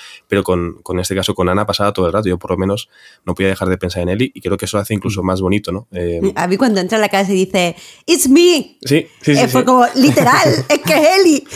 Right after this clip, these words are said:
Speaker 1: Claro, encima la casa, eh, se parece muchísimo a la casa de Last of Us Parte dos. Tanto la estructura que
Speaker 3: Mm.
Speaker 1: tiene la casa como lo que se ve desde la ventana. Y que yo, no sé, entiendo esa especie de medio guiño, ¿no? Pero vamos, me pareció genial porque es muy poético, muy bonito que la madre de Ellie sea precisamente Ellie, ¿no? O sea, es,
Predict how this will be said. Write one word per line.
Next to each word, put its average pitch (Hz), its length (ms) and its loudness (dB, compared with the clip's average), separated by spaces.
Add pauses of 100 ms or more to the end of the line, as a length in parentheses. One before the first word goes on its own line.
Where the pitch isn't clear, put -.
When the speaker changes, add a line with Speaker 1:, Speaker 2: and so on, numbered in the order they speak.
(240)
Speaker 1:
Claro, 135 200 -2
encima 123 280 2
la 131 100 0
casa, 127 480 -2
eh, - 120 -6
se 101 120 -4
parece 107 220 -2
muchísimo 120 380 0
a 120 60 2
la 107 60 0
casa 107 240 -2
de 107 120 2
Last 98 180 -2
of 107 80 -6
Us 101 120 -4
Parte 90 260 -4
dos. 117 260 -2 (160)
Tanto 92 500 -2
la 90 100 0
estructura 98 320 -2
que 107 40 0
Speaker 3:
Mm. 101 40 0
Speaker 1:
tiene 101 120 0
la 98 140 -2
casa 110 240 -2
como 98 320 -2
lo 90 160 -6
que 90 80 -8
se 98 80 -2
ve 101 60 2
desde 107 120 -2
la 104 60 0
ventana. 98 340 0
Y 117 40 -2
que 101 120 -4
yo, 85 160 -2 (160)
no 87 140 -6
sé, - 80 -10
entiendo 87 240 -6
esa 82 120 -12
especie 92 280 -6
de 90 180 -4 (300)
medio 98 240 0
guiño, 110 260 2
¿no? 123 160 2
Pero 107 140 2
vamos, 101 160 0
me 98 80 -4
pareció 95 240 -2
genial 113 320 0
porque 98 180 -4
es - 80 -8
muy 113 160 2
poético, 117 400 -2
muy 110 80 2
bonito 113 380 0 (400)
que 107 340 0
la 90 180 -4
madre 104 260 0
de 104 100 2
Ellie 107 160 0
sea 95 240 -4
precisamente 92 460 -2
Ellie, 85 140 -6
¿no? 92 100 -6
O 117 40 -8
sea, 92 140 -8
es, - 160 -12